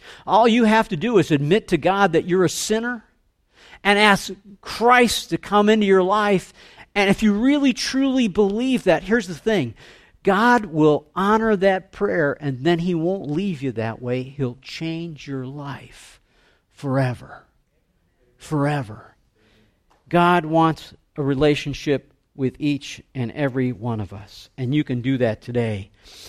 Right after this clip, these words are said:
If you have never made that decision, you might do that today.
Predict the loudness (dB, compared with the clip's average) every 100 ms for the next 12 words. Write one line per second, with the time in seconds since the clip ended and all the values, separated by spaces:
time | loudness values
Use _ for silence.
0 | -4 0 2 2 4 4 4 2 4 6
1 | 6 6 6 2 2 0 2 0 0 0
2 | 2 2 0 0 0 2 2 0 0 4
3 | 4 4 0